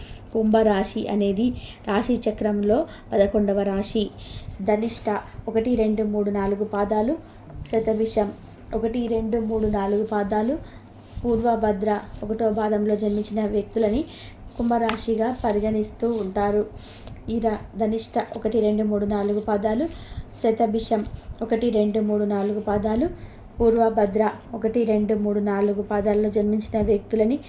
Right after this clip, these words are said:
కుంభరాశిగా పరిగణిస్తూ ఉంటారు. ఈ రాశ్యాధిపతి వచ్చేసి శనేశ్వరుడు. ఇక ఈ సమయంలో వీరు చేస్తున్నటువంటి ప్రయత్నాలు అన్నీ కూడా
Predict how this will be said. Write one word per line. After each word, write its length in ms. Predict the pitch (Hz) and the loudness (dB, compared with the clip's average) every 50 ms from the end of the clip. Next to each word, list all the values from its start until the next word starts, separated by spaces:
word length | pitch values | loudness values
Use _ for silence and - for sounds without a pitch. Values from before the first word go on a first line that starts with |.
| - - - - - - - - | -16 -16 -16 -16 -18 -12 -6 -2
కుంభరాశిగా 840 | 226 214 208 233 220 214 208 202 226 - - - 226 208 220 226 254 254 - | 0 2 4 4 4 4 4 4 2 0 -2 -6 -4 2 2 2 2 2 0
పరిగణిస్తూ 540 | 202 220 202 214 208 202 - - - - 220 220 208 | 0 2 2 2 2 2 0 0 0 0 0 0 0
ఉంటారు. 320 | 190 202 208 214 226 202 - - - - - - - - - - - 233 | 0 0 0 0 0 -2 -4 -6 -14 -18 -14 -14 -14 -14 -10 -4 0 2
ఈ 40 | 226 226 | 4 4
రాశ్యాధిపతి 720 | 214 214 226 226 - - 220 220 220 226 - 202 196 214 208 202 | 4 2 2 0 2 2 2 2 2 0 0 0 0 2 2 2
వచ్చేసి 440 | 202 196 - 220 214 220 - 277 320 359 - - - - - - - - | 2 0 0 0 0 0 -2 -4 -4 -4 -4 -10 -14 -16 -16 -16 -10 -2
శనేశ్వరుడు. 760 | - 220 208 208 214 220 - - - 220 214 208 202 196 214 208 208 - - - - - - - - 247 | 0 2 4 4 2 0 0 0 4 4 4 4 6 4 2 2 2 -4 -18 -20 -16 -16 -10 -4 -2 -2
ఇక 140 | 247 247 247 247 277 269 - - - 226 | 0 2 2 0 0 0 -6 -10 -4 -2
ఈ 20 | 220 233 226 - | -2 -2 -2 -2
సమయంలో 500 | 220 214 214 214 220 214 214 214 220 220 202 | 0 0 2 2 2 2 2 4 4 4 4
వీరు 180 | 220 220 214 214 214 | 4 4 4 2 2
చేస్తున్నటువంటి 760 | - 233 220 220 - 226 220 208 214 208 214 208 196 190 226 247 247 - - - - - - - - - | 0 0 0 0 0 -2 -2 0 0 0 0 -2 0 -2 -2 -4 -4 -8 -12 -16 -16 -16 -16 -10 -2 2
ప్రయత్నాలు 680 | 262 226 220 220 226 226 - - 233 226 214 214 202 190 - 196 | 4 6 6 6 6 4 2 -2 0 2 2 2 2 0 0 0
అన్నీ 180 | 220 214 220 226 214 | 0 2 2 2 2
కూడా 160 | 220 202 220 | 4 6 6